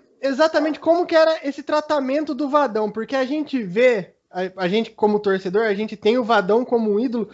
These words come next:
e ele, e a gente via ele como um paizão dos jogadores mesmo. Mas a gente, eu, eu queria saber como que era nos bastidores, como que era nas concentrações, na pré-eleição,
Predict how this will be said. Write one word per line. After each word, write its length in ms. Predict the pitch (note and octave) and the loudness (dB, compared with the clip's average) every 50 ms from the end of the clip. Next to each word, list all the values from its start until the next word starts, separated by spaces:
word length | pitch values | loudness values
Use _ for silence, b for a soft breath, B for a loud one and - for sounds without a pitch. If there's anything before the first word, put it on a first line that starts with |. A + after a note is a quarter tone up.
| B B B B B | B B B B B
e 120 | G#3 A3+ C4 | 0 2 4
ele, 200 | C#4+ C#4+ C#4 C4 | 4 4 2 0
e 140 | B3 B3+ C4+ | 2 4 4
a 80 | C4+ C4 | 4 4
gente 260 | B3+ D4 C#4+ C#4+ C4+ | 4 2 2 2 0
via 300 | A3 G3+ C4+ D4+ D4 C#4 | 2 2 4 6 8 6
ele 160 | C#4 D4 D4+ | 6 4 2
como 260 | D4 - D4+ D4 D4+ | 0 0 2 2 2
um 60 | D4+ C#4+ | 0 -2
paizão 720 | D4 - - D4+ D#4+ E4+ D#4 C4 G#3+ G3+ A#3+ C4 D4 D4+ | -2 2 4 4 6 6 4 0 2 4 4 4 4 4
dos 160 | B3+ C4+ B3+ | 0 -2 -4
jogadores 800 | A3+ C#4 C4 C4 C4 C4+ B3+ A3 A#3+ B3 C4 C4 B3 C4+ B3+ A#3+ | 0 0 0 2 2 0 0 2 4 4 4 4 2 0 -4 -4
mesmo. 600 | A#3 A3 A3 A3 G#3+ G3+ F#3 F3 F3 E3+ E3+ b b b b b b b | -2 0 0 0 0 0 -2 -4 -8 -10 -10 b b b b b b b
Mas 240 | A3 B3+ C#4 C#4 C#4 | 2 4 4 4 4
a 60 | C#4 | 2
gente, 200 | C4+ D4+ C#4+ - - | 0 -2 -4 0 0
eu, 140 | B3+ C4+ - | 0 0 0
eu 100 | C4 C#4 | -2 -4
queria 240 | - D4+ D#4 D#4+ D4+ | -2 0 0 0 2
saber 280 | - D4+ C#4 D#4 D4+ | 2 0 0 0 -4
como 340 | D4+ - D#4 E4+ F4 F4+ F4 | 0 2 2 4 4 2 0
que 160 | - D#4+ D#4+ | 2 2 4
era 200 | D4 D4 D#4 D#4 | 4 6 6 4
nos 220 | D4+ D4+ D#4 C#4 B3 | 2 2 -2 -4 0
bastidores, 640 | A3+ C#4 C#4+ C#4+ C#4+ - D#4 A#3+ C4 B3 A3+ A3 A3 | 2 2 2 2 0 -6 -4 0 2 2 2 2 -2
como 260 | - C4 C#4 C#4 C#4+ | -2 -2 -2 -2 -2
que 100 | - D4 | 0 0
era 160 | C4 C4 C4 | 0 2 2
nas 180 | B3+ B3+ B3 B3 | 0 -2 -4 -4
concentrações, 1160 | - B3 A#3+ A#3 - B3+ A#3+ A#3 A#3 A3 G#3 G3+ - - A3+ A#3+ B3 B3 A#3+ A#3 A3+ A3 G#3 | -2 -4 -4 -2 -2 -2 -2 0 0 0 0 0 0 2 4 4 4 4 4 2 0 0 -2
na 180 | G#3+ G3+ G#3+ G#3 | -2 -2 -2 -2
pré-eleição, 640 | - - A3 A3+ A3 A3 G#3+ G3+ G#3 B3 B3 B3 | -2 0 0 2 2 2 0 0 0 0 0 0